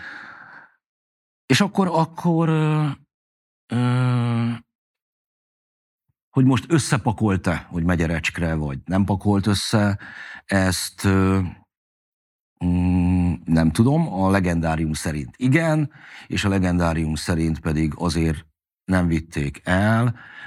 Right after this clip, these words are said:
mert hogy ugye már Moszkvából jött, ez a Mészáros Márta, ö, filmeknek egy ilyen visszatérő motívuma, hogy a,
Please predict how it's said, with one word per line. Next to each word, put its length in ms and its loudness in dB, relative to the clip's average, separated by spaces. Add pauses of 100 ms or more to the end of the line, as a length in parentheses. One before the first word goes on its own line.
(100)
mert 380 0
hogy 140 0
ugye 160 0
már 160 0
Moszkvából 640 -2
jött, 240 0
ez 80 0
a 60 4
Mészáros 500 0
Márta, 540 -2 (440)
ö, 320 -2
filmeknek 680 0
egy 120 0
ilyen 180 2
visszatérő 540 2
motívuma, 600 2
hogy 320 4
a, 300 0